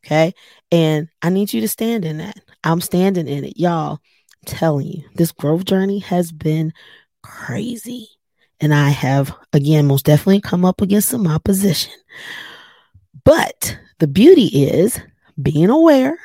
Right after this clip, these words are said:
and knowing that it will come. And that's half the battle. You know, I think a lot of times we go into stuff and we think that if everybody doesn't completely love you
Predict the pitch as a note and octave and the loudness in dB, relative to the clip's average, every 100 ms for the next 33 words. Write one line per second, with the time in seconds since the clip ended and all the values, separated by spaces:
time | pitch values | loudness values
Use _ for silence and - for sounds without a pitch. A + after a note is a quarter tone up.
0 | _ _ _ _ D3 D3 C#3+ D3 E3+ F3 | _ _ _ _ -2 -2 0 0 2 0
1 | G3 E4 - E3+ E3+ F#3+ _ _ _ _ | 0 -4 -4 -2 -2 -8 _ _ _ _
2 | _ - F3 E3+ D#3+ E3 E3 E3+ _ _ | _ 0 2 4 4 2 -2 -6 _ _
3 | _ _ _ D#3+ E3+ - - G3 F#3 D#3 | _ _ _ 0 0 2 0 -2 -2 -2
4 | E3+ G#3 D#3+ - _ - E3 D#3 D#3 E3+ | -2 -4 -8 -14 _ -4 0 2 2 0
5 | E3+ E3 E3+ F3+ D#3+ D3+ D3+ D#3+ E3 D#3+ | 0 0 0 -2 0 0 0 0 0 0
6 | D3+ D3 D3 D3+ C#3+ C3+ C3+ - C#3 C#3 | 0 0 -2 -2 -4 -4 -6 -6 -4 0
7 | E3 E3 E3 D#3+ C#3+ C#3+ - - - - | 0 0 0 0 -2 -6 -12 -14 -10 -2
8 | E3 E3+ F#3+ G#3 G#3 A3 A3 F#3 C#3+ - | -2 0 -2 -2 -2 2 4 4 2 -6
9 | - | -8